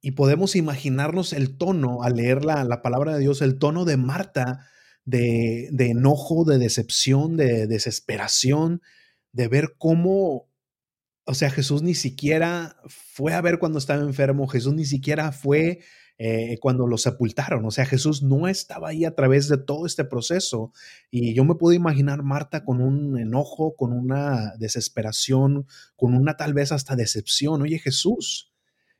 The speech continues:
y vemos versículo veintiuno dice, Marta le dijo a Jesús, "Señor,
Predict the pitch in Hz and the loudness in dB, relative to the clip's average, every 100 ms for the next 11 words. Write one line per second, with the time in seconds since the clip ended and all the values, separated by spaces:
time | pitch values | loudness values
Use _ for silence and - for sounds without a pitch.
0 | - 117 131 156 156 131 123 156 151 165 | -2 6 8 8 6 6 4 4 6 8
1 | 139 135 147 143 135 135 120 139 143 143 | 8 6 6 6 4 4 4 4 4 6
2 | 135 139 127 147 139 131 127 185 220 120 | 6 4 0 0 0 2 4 4 4 2